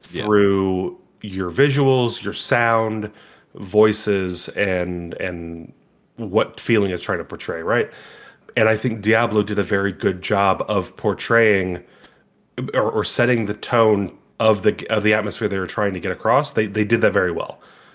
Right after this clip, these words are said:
Speaker 1: Yeah.
Speaker 2: Right? They were trying to make it a demon-filled, dreary place that everyone hated their, their existence living in, right? 'Cause it was a, it was a very bad place. Bad things were happening constantly,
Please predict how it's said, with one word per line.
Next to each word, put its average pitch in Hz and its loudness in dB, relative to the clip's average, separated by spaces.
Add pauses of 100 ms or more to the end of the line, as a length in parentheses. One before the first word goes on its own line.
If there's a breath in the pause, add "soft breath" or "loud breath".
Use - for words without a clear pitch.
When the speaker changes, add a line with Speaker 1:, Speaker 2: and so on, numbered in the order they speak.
(100)
Speaker 1:
Yeah. 65 -14 (320)
Speaker 2:
Right? 101 0
They 101 4
were 90 -4
trying 110 0
to 107 2
make 101 -2
it 95 -4
a 90 -2 (200)
demon-filled, 104 0
dreary 104 -2
place 92 -4
that 95 -6
everyone 107 0
hated 110 -6 (260 soft breath)
their, 101 2
their 98 -2
existence 104 -2
living 101 2
in, 87 -6 (160)
right? 95 2
'Cause 95 0
it 98 0
was 90 -6
a, 85 -2
it 87 -8
was 87 -6
a 82 -8
very 95 -2
bad 104 0
place. 95 -4
Bad 98 -4
things 95 -6
were 90 -6
happening 90 -8
constantly, 87 -6